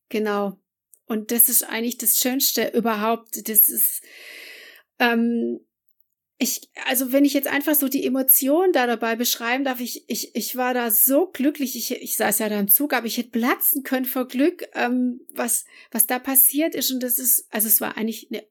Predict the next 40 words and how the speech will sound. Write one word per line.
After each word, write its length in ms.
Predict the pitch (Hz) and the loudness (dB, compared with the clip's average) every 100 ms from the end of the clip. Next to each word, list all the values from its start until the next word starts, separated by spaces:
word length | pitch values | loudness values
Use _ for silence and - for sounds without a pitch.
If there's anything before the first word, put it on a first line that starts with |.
| - | -6
einfach 320 | 254 277 247 | -4 -4 -4
eine 160 | 247 - | -4 -4
unwahrscheinliche 720 | 285 311 311 285 262 254 254 | -2 0 0 -2 -2 -2 -4
Freude, 680 | - - 214 240 320 320 330 - - - | -6 -4 0 2 2 2 -2 -8 -20 -2
ein 60 | 247 | 0
Frieden, 720 | - - 285 349 339 285 339 - - - | 0 4 6 8 6 4 2 -2 -18 -4
der 140 | 247 254 | 0 2
da 120 | 240 | 2
im 100 | 226 | -2
Herzen 400 | 233 254 - 294 | -2 0 0 0
ist. 420 | - 262 - - _ _ _ _ | 0 0 -2 -4 _ _ _ _
Ja, 380 | - 226 196 190 - | 0 2 0 -4 -2
das 180 | 214 - | 0 0
war 220 | 226 220 | 0 0
richtig, 420 | 311 - 269 - | 0 0 -6 -4
was 160 | 233 - | -4 -2
du 80 | |
da 160 | 233 220 | -2 -4
gemacht 460 | 226 208 202 208 240 | -2 -2 -2 -4 -6
hast, 240 | 226 - | -6 -6
auch 140 | 233 - | -8 -6
wenn 300 | 226 247 311 | -4 -2 -2
es 260 | 285 277 | 0 0
gegen 320 | - 262 247 - | -2 -2 -2 -2
alle, 480 | 226 262 285 285 269 | -2 0 2 0 -2
ähm, 640 | 233 226 233 240 226 208 - _ - - - - - _ _ | -2 -4 -2 -4 -4 -6 -12 _ -20 -20 -20 -20 -20 _ _
gegen 280 | 247 254 - | -2 -2 -2
alles 300 | 254 330 - | -2 0 0
gesprochen 560 | 269 - 247 311 339 | -2 -4 -2 2 4
hätte 320 | 269 233 247 240 | 2 0 -4 -4
oder 260 | 220 214 - _ | -4 -6 -10 _
wenn 280 | - 233 254 | -10 -2 0
es 100 | - | 0
dich 240 | 254 - | -2 -6
wirklich 340 | 226 294 302 294 | -4 -2 -2 -4
große 340 | - 285 294 | -2 2 2
Überwindung 480 | 247 247 240 294 285 | 2 -2 0 0 0
gekostet 580 | 262 254 262 254 285 262 | -4 -6 -6 -4 -6 -4
hat, 320 | 269 269 - | -6 -6 -10
ähm, 460 | - 240 240 240 | -6 -4 -4 -4